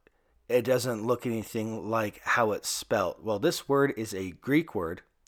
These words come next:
and it comes from the word epinos, and epinos means awareness. And when you put ism on the end of anything,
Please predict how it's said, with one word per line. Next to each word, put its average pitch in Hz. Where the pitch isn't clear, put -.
and 104
it 110
comes 147
from 147
the 131
word 117
epinos, 117
and 110
epinos -
means 120
awareness. 113
And 104
when 120
you 120
put 131
ism 143
on 120
the 117
end 131
of 117
anything, 147